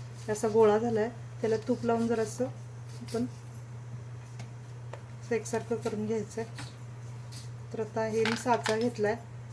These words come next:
त्याच्यामध्ये, साच्यामध्ये आपण हे तूप लावून, असं तूप लावून त्याच्यात ते पीठ घालायचं आहे, त्याच्यामध्ये सारण घालायचं आहे, असा गोळा करून घ्यायचा आहे,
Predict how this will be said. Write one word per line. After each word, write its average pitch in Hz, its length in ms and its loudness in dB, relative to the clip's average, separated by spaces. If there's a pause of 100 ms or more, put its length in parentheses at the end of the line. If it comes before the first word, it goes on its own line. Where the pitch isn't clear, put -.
(340)
त्याच्यामध्ये, 214 440 0
साच्यामध्ये 214 500 -2 (320)
आपण 208 220 -4
हे 214 80 0 (140)
तूप 233 160 0
लावून, 220 200 2 (1200)
असं - 180 -6 (200)
तूप 220 240 -4
लावून 214 280 -2 (600)
त्याच्यात - 360 -2
ते 233 80 0
पीठ 233 280 0
घालायचं 233 320 2
आहे, 240 80 0
त्याच्यामध्ये 208 360 -2
सारण 202 340 2
घालायचं 202 360 -4
आहे, 247 80 -8 (2500)
असा - 160 -4
गोळा 214 300 6
करून 220 280 -2
घ्यायचा 214 340 -4
आहे, 220 80 -6